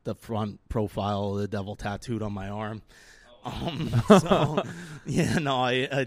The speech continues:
I love, I love the logo. I love, I love what he did for us. He actually also developed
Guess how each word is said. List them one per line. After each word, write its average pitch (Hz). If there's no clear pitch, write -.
I 120
love, 120
I 113
love 117
the 113
logo. 113
I 110
love, 107
I 110
love 107
what 104
he 104
did 98
for 113
us. 107
He 123
actually 120
also 113
developed 107